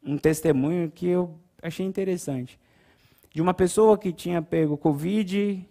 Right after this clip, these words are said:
que foi entubada, chegou na situação ali quase morte, mas depois conseguiu reverter o quadro e voltou. E era uma pessoa de muitas posses. E ela disse o seguinte:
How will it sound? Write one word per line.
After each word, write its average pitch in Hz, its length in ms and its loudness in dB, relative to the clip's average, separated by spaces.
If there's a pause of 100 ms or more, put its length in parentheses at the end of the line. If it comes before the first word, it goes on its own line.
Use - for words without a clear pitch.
(100)
que 160 140 -6
foi 160 220 -2
entubada, 165 760 4
chegou 175 560 2
na 170 140 -2
situação 180 600 -2 (200)
ali 170 220 0
quase 208 400 2
morte, 190 640 -2 (600)
mas 165 180 0
depois 175 360 0
conseguiu 165 540 -2
reverter 151 500 0
o 143 40 -6
quadro 170 640 4
e 156 60 4
voltou. 156 440 0 (800)
E 170 60 -2
era 240 120 6
uma 254 100 0
pessoa 220 320 4
de 202 100 0
muitas 208 360 0
posses. 147 640 0 (1400)
E 156 120 6
ela 190 180 8
disse 190 280 -2
o 185 40 -6
seguinte: 165 640 -6